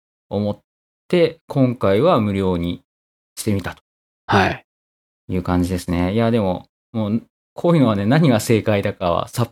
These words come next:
Speaker 1: ぱりわからないので。
Speaker 2: そうですよね。なんか結構、コアな人たち向けのアプリとかも有料とかで出したとしても、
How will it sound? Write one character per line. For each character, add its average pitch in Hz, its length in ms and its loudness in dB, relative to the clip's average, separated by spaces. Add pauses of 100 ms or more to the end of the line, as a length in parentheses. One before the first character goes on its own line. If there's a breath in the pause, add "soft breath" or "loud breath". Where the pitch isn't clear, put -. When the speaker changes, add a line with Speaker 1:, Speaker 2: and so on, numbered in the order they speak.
Speaker 1:
ぱ 147 80 0
り 113 80 2
わ 98 120 4
か 123 100 2
ら 113 80 2
な 104 120 -2
い 98 40 -4
の 90 120 -4
で。 - 240 -6 (720)
Speaker 2:
そ 110 180 2
う - 20 4
で 101 80 4
す - 140 -4
よ 67 120 -2
ね。 - 1120 -6 (600)
な 143 100 -2
ん - 20 -14
か 123 100 -2
結 160 200 -2
構、 98 300 2 (560)
コ 202 220 0
ア 135 60 0
な 101 140 2
人 - 200 -2
た 92 140 0
ち - 140 -4
向 98 120 -2
け 104 140 2
の 98 160 2
ア 101 60 0
プ - 120 -2
リ 95 120 -2
と 82 100 -4
か 76 140 -6
も 85 120 -6
有 117 260 0
料 117 200 2
と 120 100 -2
か 98 120 0
で 85 100 0
出 90 160 0
し - 140 -2
た 73 160 0 (560)
と - 120 0
し - 220 0
て 139 140 -2
も、 117 400 0